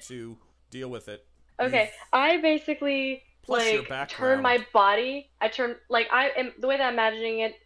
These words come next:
Speaker 2: she's next to me,
Speaker 1: Mm-hmm.
Speaker 2: I'm kind of seated in the open aisle area. I turn my back s-, so that the cops are only seeing my back, and I'm covering her face a little bit as I'm
Speaker 1: Okay.
Speaker 2: talking.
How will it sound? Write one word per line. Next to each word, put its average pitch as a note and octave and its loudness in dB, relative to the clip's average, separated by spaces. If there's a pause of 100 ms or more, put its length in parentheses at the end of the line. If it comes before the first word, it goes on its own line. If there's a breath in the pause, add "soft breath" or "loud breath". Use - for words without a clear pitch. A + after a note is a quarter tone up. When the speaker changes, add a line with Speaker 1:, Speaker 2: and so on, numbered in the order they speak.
(320)
Speaker 2:
she's D4+ -6
next B3+ -2
to A#3+ -8
me, G3+ -4
Speaker 1:
Mm-hmm. G3 -12 (380)
Speaker 2:
I'm A#3+ 0
kind A#3 0
of A3 -10
seated A3 -2
in G#3+ -6
the G#3 2
open G#3+ -2
aisle G3 0
area. F#3 -2
I G#3+ 2
turn A3 -4
my G#3 0
back G3+ 2
s-, - -18 (220)
so A3 -2
that F#3+ 0 (600)
the G#3+ -4
cops A3+ 0
are A3+ 0
only G#3+ -4
seeing G#3+ -8
my G#3 0
back, A3 0
and G3+ -2
I'm G3+ -6
covering A3 -4
her G#3+ -8
face G#3 -4
a C#4 0
little C#4 -2
bit C#4 0
as G#3 -2
I'm F#3+ -4
Speaker 1:
Okay. E3+ -10
Speaker 2:
talking. D4+ -6